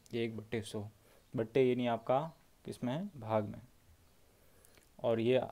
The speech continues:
ऊपर किस में है, गुणा में। यानी क्या होगा, संख्या एक दूसरे को cancel करेगी। कैसे? ज़ीरो से ज़ीरो कटा, फिर ज़ीरो से ज़ीरो कटा, कितना आ गया,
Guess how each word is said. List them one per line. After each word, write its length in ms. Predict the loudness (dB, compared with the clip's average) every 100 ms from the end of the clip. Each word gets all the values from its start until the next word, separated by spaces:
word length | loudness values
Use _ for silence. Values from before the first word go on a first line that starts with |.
| -8 -6
ऊपर 240 | -2 -2
किस 220 | -4 -4
में 100 | -2
है, 160 | -2 -6 -14 -8
गुणा 260 | -2 0 0
में। 120 | -4 -12 -18 -4
यानी 240 | -2 -2
क्या 160 | 2 4
होगा, 260 | 4 2 -4 _ _ -8
संख्या 260 | -8 -2 -2
एक 140 | -2
दूसरे 280 | -6 -6 -6
को 180 | 0 -2 -2 _ _ _ _ _ -4
cancel 320 | -2 0 -2
करेगी। 340 | -2 -4 -6 -8 -18 _ _ _ _ _ -10 -2
कैसे? 340 | -2 0 -6 -6 _ _ -20 -20 -20 -4
ज़ीरो 240 | 0 0
से 260 | 0 0 -2
ज़ीरो 240 | -2 -4 -4
कटा, 240 | -8 -14
फिर 200 | -8 -6
ज़ीरो 240 | -2 -2 -2
से 200 | -4 -6
ज़ीरो 260 | -6 -8 -10
कटा, 240 | -14 -12
कितना 300 | -6 -4 -2
आ 40 |
गया, 180 | -2 -4